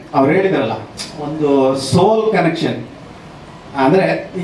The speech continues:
ಈ ಮೂವಿಗೆ ಬೇಕಾಗಿರೋದು ಒಂದು ಸೋಲ್ ಕನೆಕ್ಷನ್. ಆ ಸೋಲ್ ಕನೆಕ್ಷನ್ಗೆ ಒಂದು ಒಳ್ಳೆ ಟ್ಯೂನ್‌ಗಳು ಬೇಕಾಗಿತ್ತು. ಯಾರು, ಯಾರು, ಯಾರು ಅಂತ ಹುಡುಕ್ಬೇಕಾದ್ರೆ ನಮ್ಮ ರವಿ ಅಣ್ಣ "ಸರ್ನ ಮಾಡಿದರೆ ಹೇಗಿರುತ್ತೆ ನೋಡಿ"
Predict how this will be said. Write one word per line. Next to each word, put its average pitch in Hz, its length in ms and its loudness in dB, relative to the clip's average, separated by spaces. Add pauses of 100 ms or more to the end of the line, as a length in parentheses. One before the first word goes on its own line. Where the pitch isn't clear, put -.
(100)
ಈ 160 140 6
ಮೂವಿಗೆ 196 380 4
ಬೇಕಾಗಿರೋದು 175 520 2
ಒಂದು 160 160 0
ಸೋಲ್ 190 300 2
ಕನೆಕ್ಷನ್. 117 380 -2 (500)
ಆ 135 120 2
ಸೋಲ್ 254 340 2
ಕನೆಕ್ಷನ್ಗೆ 220 760 0 (260)
ಒಂದು 170 180 4
ಒಳ್ಳೆ 285 600 4
ಟ್ಯೂನ್‌ಗಳು 233 380 4
ಬೇಕಾಗಿತ್ತು. 123 520 -6 (320)
ಯಾರು, 170 380 4
ಯಾರು, 156 260 2
ಯಾರು 143 260 2
ಅಂತ 143 160 0
ಹುಡುಕ್ಬೇಕಾದ್ರೆ 135 800 -2 (600)
ನಮ್ಮ 156 300 4
ರವಿ 185 160 4
ಅಣ್ಣ 165 160 2 (1000)
"ಸರ್ನ 196 720 2
ಮಾಡಿದರೆ 151 400 4
ಹೇಗಿರುತ್ತೆ 139 460 2
ನೋಡಿ" - 460 0